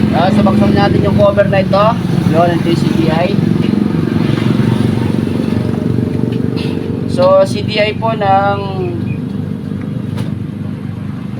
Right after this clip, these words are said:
ay ko, ah, ng audio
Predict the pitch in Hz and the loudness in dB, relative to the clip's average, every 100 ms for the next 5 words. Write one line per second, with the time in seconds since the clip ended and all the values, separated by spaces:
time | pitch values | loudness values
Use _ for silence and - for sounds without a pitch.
0 | - 131 - 123 - - - 143 - - | -6 -6 -6 -6 -6 -6 -4 -2 -2 -6
1 | - - - - - - - - - 160 | -8 -8 -6 -6 -6 -4 -4 -4 -2 0
2 | 175 202 196 170 180 | 2 2 0 -2 0